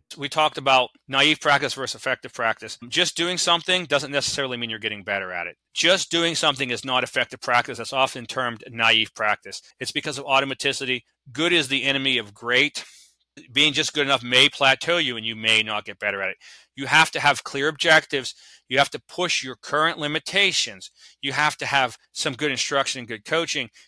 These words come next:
You have to be getting feedback, hopefully from a coach, from a partner, and most importantly from yourself, feedback and instruction. Okay, there should be some standards developed to what you're doing. And the whole time you should be building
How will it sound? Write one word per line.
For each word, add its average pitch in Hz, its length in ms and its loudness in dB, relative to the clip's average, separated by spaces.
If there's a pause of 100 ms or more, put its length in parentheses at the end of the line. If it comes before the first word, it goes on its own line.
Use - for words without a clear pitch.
You 127 120 -6
have 143 160 4
to 139 100 -8
be 123 140 -6
getting 127 220 2
feedback, 135 680 2
hopefully 160 360 -4
from 131 200 -8
a 110 40 -12
coach, 147 280 -4
from 131 100 -12
a 113 40 -10
partner, 139 360 -2
and 113 100 -8
most 139 260 -2
importantly 123 360 -14
from 107 180 -18
yourself, 113 720 0 (400)
feedback 143 460 0
and 107 80 -14
instruction. 151 800 0 (400)
Okay, 139 300 4
there 139 120 -2
should 135 160 -4
be 123 60 -6
some 117 160 -6
standards 170 500 2
developed 143 460 0
to 131 80 -16
what 147 240 -6
you're 156 140 -10
doing. 123 480 -6 (400)
And 127 120 -6
the 123 80 -4
whole 180 220 -2
time 175 340 2
you 143 120 -6
should 139 160 -6
be 127 200 -6
building 165 500 0